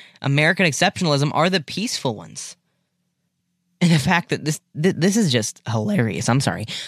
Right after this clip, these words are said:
Yeah, these, these, these parents who love their children and wanna make sure they're not being indoctrinated. Th-, these children are so, so, or these parents are so radical. These parents are so bad. These parents are this and that. Mm. No.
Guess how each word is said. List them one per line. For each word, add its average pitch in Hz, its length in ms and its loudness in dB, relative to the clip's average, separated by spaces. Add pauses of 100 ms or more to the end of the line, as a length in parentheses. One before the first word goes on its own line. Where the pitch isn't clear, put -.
(1200)
Yeah, 254 300 6
these, 208 240 4
these, 220 300 4
these 208 260 -2
parents 220 640 0
who 190 80 0
love 180 300 2
their 208 160 2
children 202 380 4
and 175 60 4
wanna 170 120 4
make 180 160 4
sure - 100 0
they're 175 100 6
not 147 120 2
being 151 160 2
indoctrinated. 127 760 2
Th-, 143 160 0
these 180 240 2
children 196 500 2
are 151 300 4 (180)
so, 185 640 4
so, 175 540 4
or 135 160 2
these 151 160 2
parents 180 480 0
are 147 80 0
so 202 460 2
radical. 160 440 2
These 131 140 0
parents 165 320 2
are 139 60 4
so 170 320 0
bad. 160 300 2
These 143 120 0
parents 151 320 0
are 151 40 -2
this 147 200 -4
and 156 80 -2
that. 151 120 -2
Mm. 107 200 -6 (1600)
No. 143 440 2